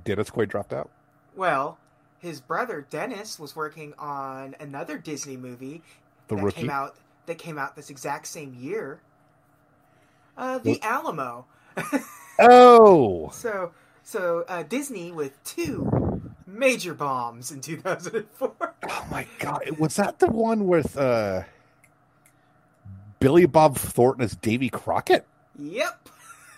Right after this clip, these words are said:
Speaker 1: Yeah.
Speaker 2: Yeah.
Speaker 1: Yeah.
Speaker 2: And, uh, yeah.
Speaker 1: Oh.
Speaker 2: Jason, Jason Patric <laughs> is in this.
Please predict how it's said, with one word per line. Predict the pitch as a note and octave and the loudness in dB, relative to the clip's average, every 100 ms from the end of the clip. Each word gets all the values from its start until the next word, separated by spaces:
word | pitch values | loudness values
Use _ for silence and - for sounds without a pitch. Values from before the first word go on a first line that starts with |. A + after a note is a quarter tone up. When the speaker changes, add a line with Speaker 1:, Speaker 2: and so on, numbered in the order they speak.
| _ - _ _ - | _ -20 _ _ -14
Speaker 1:
Yeah. | D#3+ G3+ D4 D4 C#4+ C#4 B3 G#3+ G3 F3 D3+ C3+ A2 G2 E2+ E2+ - _ | -8 -6 2 6 8 8 10 12 12 12 10 8 6 4 2 -4 -12 _
Speaker 2:
Yeah. | - - - C#4 B3+ G3+ E3 C3 - | -18 -18 -14 -12 -10 -8 -10 -12 -8
Speaker 1:
Yeah. | E4+ D#4 C4+ B3 G#3 F3+ D3+ C3+ A#2 G2 G2+ - - _ _ _ _ - | -2 2 4 8 10 12 12 12 12 10 6 2 -20 _ _ _ _ -20
Speaker 2:
And, | G3 G3 | -20 -16
uh, | G3 F#3 F3+ - | -12 -8 -8 -8
yeah. | A#3+ B3+ F3+ _ _ _ _ _ _ - _ _ - | -8 -10 -12 _ _ _ _ _ _ -20 _ _ -18
Speaker 1:
Oh. | - G#2+ E3 | -4 0 0
Speaker 2:
Jason, | - - - _ _ _ _ _ _ | 0 -6 -14 _ _ _ _ _ _
Jason | - G#3 B3 | -6 -6 -8
Patric | E3+ - F3+ - B3 B3+ - _ - | -10 -6 -6 -6 -10 -10 -20 _ -20
<laughs> | - E3+ - G#3+ A3+ A3 A3+ A3+ - B3 - | -8 -8 -6 -8 -8 -12 -6 -6 -4 -6 -8
is | A3+ - A3 | -14 -12 -14
in | G#3+ | -12
this. | A#3 A#3 D4 - - | -14 -14 -16 -20 -20